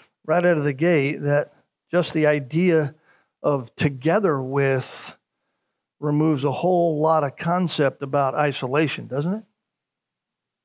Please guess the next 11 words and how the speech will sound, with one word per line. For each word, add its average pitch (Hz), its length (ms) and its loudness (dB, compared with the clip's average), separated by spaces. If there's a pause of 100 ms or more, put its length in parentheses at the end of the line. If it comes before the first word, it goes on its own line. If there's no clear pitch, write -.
(120)
I 143 60 -20
mean, 143 220 0
where's 190 260 2
this 160 160 -2
concept 180 560 -2
come 156 180 -2
in 180 280 2
where 143 100 0
we 165 160 2
can 156 200 -2
be 175 360 2